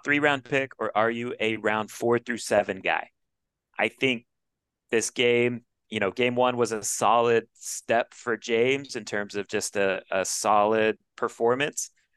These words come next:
Now it's time to go make plays. He's a guy with a tremendous physical presence on the field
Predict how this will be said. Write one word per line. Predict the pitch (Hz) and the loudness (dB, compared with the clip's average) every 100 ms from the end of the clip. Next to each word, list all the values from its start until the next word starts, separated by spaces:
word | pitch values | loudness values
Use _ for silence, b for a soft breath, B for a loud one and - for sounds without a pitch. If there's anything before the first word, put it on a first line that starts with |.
| _ | _
Now | 110 123 | 0 2
it's | 139 | 0
time | - 131 127 | -2 -4 -2
to | |
go | 120 | -2
make | 113 110 - | -2 -4 -8
plays. | - 92 80 - | -2 -2 -2 -6
He's | 113 | -4
a | 120 | -4
guy | - 110 110 117 117 113 _ _ _ _ _ _ _ | 0 0 2 2 2 0 _ _ _ _ _ _ _
with | 113 117 - - - _ _ _ - | 2 2 2 -20 -20 _ _ _ -4
a | 113 113 113 113 - _ _ _ - | 0 0 0 -4 -6 _ _ _ -12
tremendous | - 127 135 131 131 | -4 0 2 0 -2
physical | - 123 131 107 - | -2 -4 -4 -8 -14
presence | - - 160 135 110 120 | -8 2 2 2 -2 -4
on | - 117 110 | -2 -2 0
the | 107 | -2
field | - 139 131 104 98 - | -4 -4 0 0 -2 -10